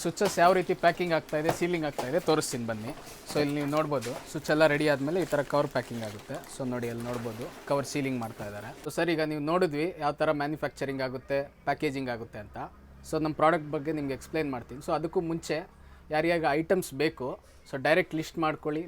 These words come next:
ಲಿಸ್ಟ್ ಮಾಡ್ಕೊಂಡು ಡೈರೆಕ್ಟ್ ಇಲ್ಲೇ ಬಂದು ವಿಸಿಟ್ ಮಾಡಿ, ಐಟಮ್ ನೋಡಿ, ರೇಟ್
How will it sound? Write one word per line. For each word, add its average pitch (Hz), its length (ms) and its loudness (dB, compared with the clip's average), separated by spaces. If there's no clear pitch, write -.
ಲಿಸ್ಟ್ 160 240 -4
ಮಾಡ್ಕೊಂಡು 165 340 0
ಡೈರೆಕ್ಟ್ 160 300 2
ಇಲ್ಲೇ 156 200 2
ಬಂದು 147 200 -2
ವಿಸಿಟ್ 147 320 -6
ಮಾಡಿ, 160 220 0
ಐಟಮ್ 165 220 0
ನೋಡಿ, 160 160 2
ರೇಟ್ 165 180 2